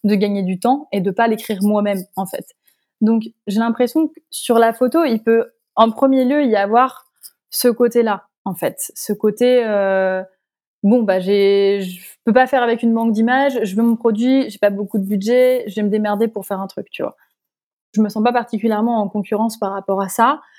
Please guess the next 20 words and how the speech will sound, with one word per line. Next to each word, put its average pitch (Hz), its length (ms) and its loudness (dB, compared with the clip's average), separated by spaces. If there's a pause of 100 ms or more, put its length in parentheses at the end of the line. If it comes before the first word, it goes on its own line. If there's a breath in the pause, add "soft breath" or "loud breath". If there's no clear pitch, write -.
(360 soft breath)
Après, 240 320 0
effectivement, 254 480 -2
on 202 100 -4
a 196 60 -4
vu 202 120 -2
l'exemple 233 340 -2
de 220 80 0
certaines 202 380 -4
marques, 247 400 -2
il 208 100 -2
me 196 60 -2
semble 226 380 -4
notamment 202 580 -4
peut-être, 202 340 -6
je 214 80 -2
crois, 196 380 -8
Coca-Cola 247 1600 -2
et 202 200 -4
je 196 100 -8
sais - 260 -12